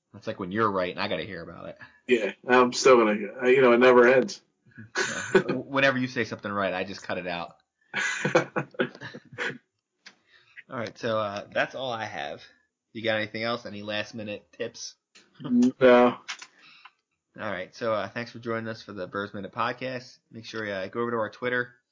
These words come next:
Speaker 1: um, especially if you're a Minute Podcast yourself. Um, tweet at us and we'll follow you. Um, it's just, it's hard to keep track of all of them. Um, go over to our iTunes, leave us a five-star review. We have a couple of 'em on there. We're still trying to get, uh, you know, more.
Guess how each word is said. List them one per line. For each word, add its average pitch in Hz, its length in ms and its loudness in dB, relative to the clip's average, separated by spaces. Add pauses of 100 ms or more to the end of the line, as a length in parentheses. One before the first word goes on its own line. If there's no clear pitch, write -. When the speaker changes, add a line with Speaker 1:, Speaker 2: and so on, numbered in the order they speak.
(220)
Speaker 1:
um, 104 280 -12
especially 156 360 -10
if - 80 -8
you're 110 200 -4
a 95 60 -8
Minute 107 280 -8
Podcast 101 500 -6
yourself. 104 500 -10 (400)
Um, 98 300 -10
tweet 117 260 -10
at 117 100 -6
us 117 260 -8
and 101 140 -14
we'll 104 120 -14
follow 104 340 -6
you. 104 240 -12 (480)
Um, 98 360 -12 (220)
it's 101 140 -14
just, - 220 -12
it's 120 140 -18
hard 98 200 -6
to - 60 -20
keep - 160 -20
track 90 300 -8
of 104 60 -16
all 90 200 -4
of 90 80 -8
them. 92 160 -14 (460)
Um, 107 200 -14
go 131 120 -4
over 131 120 -4
to 131 60 4
our 110 220 4
iTunes, 117 500 -6
leave 113 120 -8
us 110 100 -16
a 104 40 -18
five-star 104 520 -8
review. 104 360 -10
We 113 120 -6
have 123 100 -2
a 123 40 -14
couple 120 320 -6
of 113 80 -8
'em 113 80 -10
on 110 140 -4
there. 107 220 -6
We're 107 140 -16
still 110 200 -16
trying 101 220 -12
to 101 60 -12
get, 101 180 -10
uh, 92 280 -12 (460)
you 98 120 -14
know, 92 100 -14
more. 101 380 -10